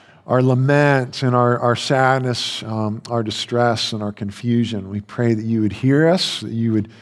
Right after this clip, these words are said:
we would know, that you would see, and that you would act. We pray in Jesus' name.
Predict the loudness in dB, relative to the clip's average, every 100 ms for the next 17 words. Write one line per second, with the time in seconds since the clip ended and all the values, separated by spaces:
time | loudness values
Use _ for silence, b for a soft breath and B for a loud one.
0 | B B B B B B -12 -4 -2 0
1 | 0 0 2 4 4 4 0 -2 -2 -2
2 | -4 0 2 4 2 0 -4 -4 -2 -2
3 | -4 -8 -8 -8 -12 _ -20 -20 -20 -18
4 | -6 -2 -2 -2 -4 -4 -8 -8 -12 -20